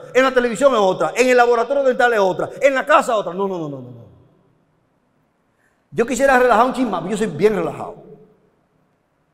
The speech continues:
Ustedes que busco los videitos que les dije para reírme, a mí me encanta eso. A mí me encanta reírme. Yo creo que eso es, lo, es verdad lo que dicen, porque mientras más uno se ríe,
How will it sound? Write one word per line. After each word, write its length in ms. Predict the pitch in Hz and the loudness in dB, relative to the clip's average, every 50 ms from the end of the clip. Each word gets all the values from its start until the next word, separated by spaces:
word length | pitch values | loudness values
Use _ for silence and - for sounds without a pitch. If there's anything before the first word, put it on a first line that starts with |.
| _ _ _ _ _ _ _ _ _ _ _ _ _ | _ _ _ _ _ _ _ _ _ _ _ _ _
Ustedes 200 | _ 196 220 226 | _ -2 2 2
que 100 | 240 233 | 2 4
busco 260 | 240 262 226 214 233 | 4 2 2 4 4
los 100 | 226 220 | 4 4
videitos 500 | 220 214 208 208 240 269 269 247 - 220 | 4 4 4 4 4 2 0 0 -2 -2
que 80 | 202 | 0
les 120 | 196 202 208 | 0 -2 -2
dije 180 | 254 247 226 | 0 0 0
para 160 | 196 196 185 185 | 0 0 -2 0
reírme, 520 | 190 202 240 254 254 247 240 233 214 - | 0 0 0 0 -2 -2 -4 -6 -6 -6
a 120 | 160 156 160 | -4 -4 -2
mí 80 | 185 | -2
me 120 | 202 202 196 | -2 -2 -4
encanta 440 | 185 - 185 180 175 - 156 131 123 | -2 -2 -4 -4 -4 -6 -10 -12 -12
eso. 280 | 113 - - - - - _ _ _ _ _ _ _ _ _ _ | -14 -18 -20 -20 -20 -20 _ _ _ _ _ _ _ _ _ _
A 160 | - 123 127 - | -10 -8 -4 -2
mí 120 | 180 214 | -2 -2
me 120 | 214 208 | 0 -2
encanta 380 | 190 170 185 185 190 180 190 170 | -2 -2 -2 -4 -2 -2 -4 -4
reírme. 680 | 151 147 143 151 185 233 240 240 226 214 214 226 - - - - - - _ _ _ _ _ _ | -4 -4 -4 -4 -4 -4 -4 -6 -8 -8 -10 -10 -12 -16 -20 -20 -20 -20 _ _ _ _ _ _
Yo 140 | 147 156 | -6 -4
creo 160 | 175 196 208 196 | -2 -2 -2 -2
que 180 | 208 202 196 | -2 -2 -2
eso 300 | 196 190 202 202 190 - - | -2 -2 -4 -6 -6 -6 -4
es, 160 | 156 170 190 | -2 0 0
lo, 80 | 196 | 0
es 280 | 185 165 190 185 170 185 | -2 -2 -4 -2 -2 -2
verdad 180 | 190 190 202 196 | 0 0 0 -2
lo 100 | 196 185 | -2 -2
que 120 | 175 165 | -2 -4
dicen, 280 | 170 220 208 175 185 156 | -4 -4 -6 -8 -10 -10
porque 200 | 156 - 156 143 | -8 -10 -10 -10
mientras 360 | 147 147 233 240 151 143 139 | -8 -10 -10 -10 -8 -8 -8
más 160 | 143 160 175 | -6 -4 -4
uno 140 | 196 202 180 | -4 -4 -6
se 180 | 151 170 156 | -6 -6 -4
ríe, 320 | 156 175 214 226 226 226 | -4 -4 -4 -4 -4 -8